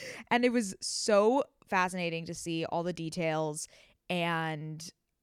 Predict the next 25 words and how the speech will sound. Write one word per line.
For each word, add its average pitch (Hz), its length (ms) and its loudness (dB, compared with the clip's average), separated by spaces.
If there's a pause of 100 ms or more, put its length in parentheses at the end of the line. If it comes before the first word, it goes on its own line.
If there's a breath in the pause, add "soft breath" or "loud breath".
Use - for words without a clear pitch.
the 180 180 -2
dancers 247 1200 0
and 175 340 -2
the 170 140 -2
nails 277 840 2
and 190 140 4
her 185 120 0
sweat 294 540 0
on 262 100 2
her 226 120 0
face 294 640 4
and 196 200 0 (320 loud breath)
the, 208 320 4 (300 loud breath)
her, 208 260 4
how 208 180 6
her 190 160 6
hair 254 480 8
started 220 560 2
to, 202 200 2
you 185 140 0
know, 180 240 4
become 180 340 2
frizzy. 311 640 6
It's 247 180 2
like, 202 300 6